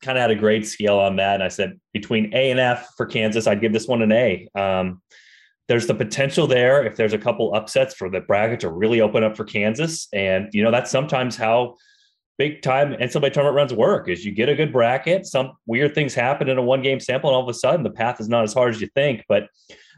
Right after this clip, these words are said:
uh, I think San Diego State's a little bit tricky in the second round for them. If San Diego State wins, again, they're gonna be about a coin flip against Creighton in the first game. But,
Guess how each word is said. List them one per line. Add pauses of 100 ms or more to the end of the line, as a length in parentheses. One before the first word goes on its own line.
uh,
I
think
San
Diego
State's
a
little
bit
tricky
in
the
second
round
for
them.
If
San
Diego
State
wins,
again,
they're
gonna
be
about
a
coin
flip
against
Creighton
in
the
first
game.
But,